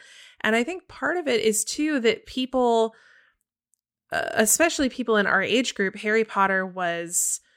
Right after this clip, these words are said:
such a foundational part of our childhood.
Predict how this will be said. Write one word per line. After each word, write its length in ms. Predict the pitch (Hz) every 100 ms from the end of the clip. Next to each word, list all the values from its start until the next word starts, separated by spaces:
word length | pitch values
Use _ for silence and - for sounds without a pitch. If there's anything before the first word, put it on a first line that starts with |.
| _ _
such 580 | - - 220 208 - -
a 80 | 190
foundational 680 | 202 190 185 180 - 180 170
part 300 | - 175 -
of 120 | 185
our 60 | 175
childhood. 720 | - 180 170 160 - 85 202